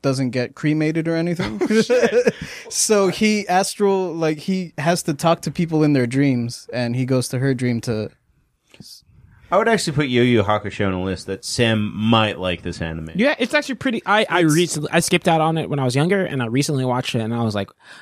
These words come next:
Speaker 4: "Yo, in terms of old school, I love it."
Speaker 1: It's one of my, like, top five. Like,
Speaker 2: Okay.
Speaker 1: I really, really dig Yu Yu Hakusho. <laughs>
Speaker 4: And, and I, and I gotta give it a lot of props. It's not like a lot of anime. They, they try and,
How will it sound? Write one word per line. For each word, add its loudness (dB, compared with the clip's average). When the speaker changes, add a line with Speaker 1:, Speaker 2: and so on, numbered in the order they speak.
Speaker 4:
"Yo, 4
in 2
terms 2
of -4
old 0
school, 2
I -4
love 0
it." -8
Speaker 1:
It's -2
one 2
of 2
my, 2
like, -2
top -4
five. -14
Like, -8
Speaker 2:
Okay. -12
Speaker 1:
I 0
really, 0
really 2
dig 0
Yu -2
Yu -2
Hakusho. -2
<laughs> 2
Speaker 4:
And, 0
and 2
I, 2
and 0
I 2
gotta 0
give -2
it -4
a 0
lot 2
of -4
props. -2
It's -8
not -2
like -4
a -6
lot 2
of 0
anime. -2
They, -2
they -4
try -2
and, -2